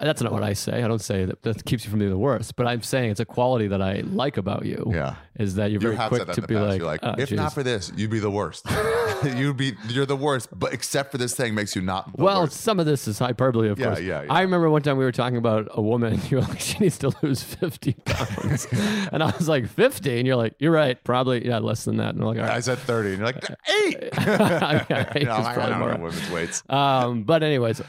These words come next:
Speaker 1: also I had to do that 'cause my wife was with me, so I was like, "We don't, this, he's a good guy." You know what I mean? Um,
Speaker 2: Yeah.
Speaker 1: but,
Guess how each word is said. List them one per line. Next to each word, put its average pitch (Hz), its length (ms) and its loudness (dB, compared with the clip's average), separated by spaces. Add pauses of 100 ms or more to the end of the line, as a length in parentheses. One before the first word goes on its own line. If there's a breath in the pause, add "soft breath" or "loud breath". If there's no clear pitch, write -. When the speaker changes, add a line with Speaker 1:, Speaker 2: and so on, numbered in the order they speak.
(120)
Speaker 1:
also 190 300 6
I 151 80 4
had 165 180 2
to 156 80 0
do 143 80 0
that 135 120 2
'cause 127 80 2
my 127 100 2
wife 131 260 4
was 135 100 0
with 143 140 2
me, 151 180 2
so 131 140 0
I 117 40 2
was 113 120 0
like, 113 200 -2
"We 156 120 2
don't, 127 320 2
this, 147 160 0
he's 135 200 2
a 131 120 2
good 151 160 0
guy." 123 460 2 (380 loud breath)
You 120 140 -2
know 131 80 2
what 127 100 2
I 123 40 2
mean? 131 320 0 (360 loud breath)
Um, 120 520 2
Speaker 2:
Yeah. 85 220 0 (400 loud breath)
Speaker 1:
but, 156 300 2